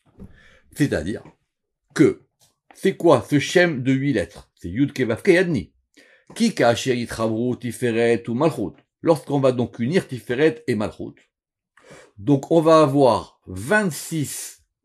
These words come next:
anafim qui sont dans Tiferet, qui correspondent donc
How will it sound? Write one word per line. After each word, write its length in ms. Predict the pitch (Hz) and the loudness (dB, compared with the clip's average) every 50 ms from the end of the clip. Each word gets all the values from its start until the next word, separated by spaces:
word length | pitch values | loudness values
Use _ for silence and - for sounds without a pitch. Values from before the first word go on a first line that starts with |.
| _ - | _ -2
anafim 720 | 123 143 147 147 147 139 - - 135 120 101 90 78 69 71 _ _ | -2 0 0 0 -2 -4 -4 -4 -4 -4 -4 -4 -6 -10 -14 _ _
qui 80 | 110 | -16
sont 160 | 107 - 107 98 | -10 -8 -8 -6
dans 120 | 90 85 | -6 -8
Tiferet, 460 | - 87 78 - - 104 165 196 196 _ _ _ _ _ _ _ _ _ _ _ _ _ _ _ _ _ _ - - _ _ | -10 -14 -16 -14 -10 -8 -8 -8 -10 _ _ _ _ _ _ _ _ _ _ _ _ _ _ _ _ _ _ -20 -20 _ _
qui 120 | - 156 143 | -8 -6 -2
correspondent 600 | - 160 156 147 139 - - 135 139 139 135 123 | 2 2 2 2 2 -2 -4 -4 -2 -2 0 0
donc 320 | 131 127 117 104 - - | 0 0 0 -2 -4 -10